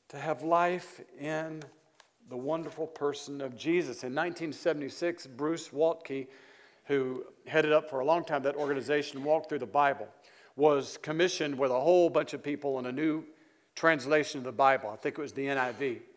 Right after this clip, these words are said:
And, um, so he was assigned the book of Proverbs.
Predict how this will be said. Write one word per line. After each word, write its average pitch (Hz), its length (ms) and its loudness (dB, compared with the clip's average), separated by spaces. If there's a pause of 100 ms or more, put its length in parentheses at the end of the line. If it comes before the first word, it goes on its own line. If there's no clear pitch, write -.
(1700)
And, 139 440 4
um, 123 360 2 (120)
so - 180 2
he 196 140 4
was 233 180 4
assigned 170 420 4
the 147 40 0
book 151 220 0
of 135 140 -6
Proverbs. 160 760 4